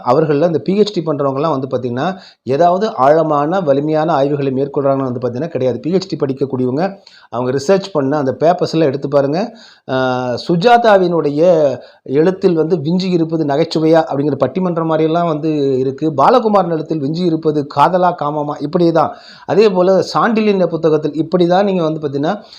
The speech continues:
ஏதாவது ஒரு டாபிக் எடுக்கணும், கட கட கடன்னு அவங்க விரைவா முடிச்சு பி ஹெச் டி அப்படின்னு முனைவர் அப்படின்னு பட்டம் போட்டுட்டு ஒரு ஒரு லட்ச ரூபா, ஒன்றரை லட்ச ரூபா, அஹ், வருமானத்துக்கு மாத ஊதியத்திற்கு எங்கேயாவது வேலைக்கு போயிடணும் அப்படிங்கிறது அந்த ஒரு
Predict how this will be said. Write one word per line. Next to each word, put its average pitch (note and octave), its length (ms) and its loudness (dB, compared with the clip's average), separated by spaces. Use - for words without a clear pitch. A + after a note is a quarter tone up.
ஏதாவது G3 440 0
ஒரு A#3+ 140 -2
டாபிக் F#3+ 400 2
எடுக்கணும், F3 280 -2
கட F3 160 2
கட E3+ 140 2
கடன்னு E3 260 -2
அவங்க E3 320 -2
விரைவா D#3 320 2
முடிச்சு C#3 280 -6
பி C#3+ 160 -2
ஹெச் - 180 -2
டி A#2 260 -2
அப்படின்னு D#3+ 280 -4
முனைவர் D3+ 380 0
அப்படின்னு C3+ 240 -4
பட்டம் C#3 260 0
போட்டுட்டு C#3 380 -2
ஒரு D#3 160 -4
ஒரு D#3 160 2
லட்ச C#3+ 160 -2
ரூபா, F3 120 4
ஒன்றரை C#3 240 0
லட்ச C3 100 -6
ரூபா, D3 220 0
அஹ், A2+ 380 -4
வருமானத்துக்கு C#3 840 0
மாத C#3+ 280 2
ஊதியத்திற்கு B2+ 460 -2
எங்கேயாவது C3 220 -2
வேலைக்கு B2+ 280 0
போயிடணும் A#2+ 300 -4
அப்படிங்கிறது A2+ 400 -4
அந்த C#3 300 -2
ஒரு D#3+ 260 -2